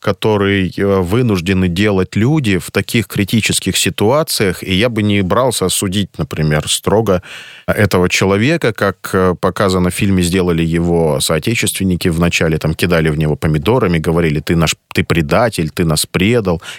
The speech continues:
когда они узнали его настоящую историю, как он выжил. Потому что всем казалось, что должна быть борьба.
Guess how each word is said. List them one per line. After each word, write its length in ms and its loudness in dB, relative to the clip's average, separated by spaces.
когда 260 2
они 160 2
узнали 400 2
его 180 2
настоящую 520 0
историю, 380 0
как 180 -4
он 140 0
выжил. 320 -2
Потому 260 0
что 140 -2
всем 240 0
казалось, 400 0
что 240 -2
должна 400 2
быть 240 -2
борьба. 560 -2